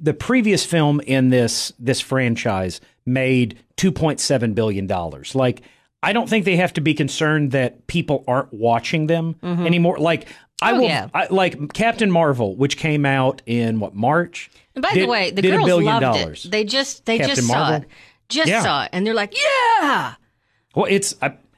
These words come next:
Speaker 1: I mean, it's a, d-, okay, outside of the fact that, like, you're, you, you have a, a female lead that, like, really kicks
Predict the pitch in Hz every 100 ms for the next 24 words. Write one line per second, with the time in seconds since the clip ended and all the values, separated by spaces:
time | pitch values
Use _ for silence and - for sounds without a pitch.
0 | _ - 160 196 175 190 202 170 - -
1 | - - 202 - - 185 208 - 180 -
2 | - 208 196 151 143 156 139 - - 131
3 | 139 - 139 131 - - 117 135 135 123
4 | - - 143 131 147 139 151 135 120 127
5 | 123 123 - 156 151 151 139 120 123 147
6 | 143 131 131 131 123 113 - _ - 117
7 | 254 190 139 - 131 -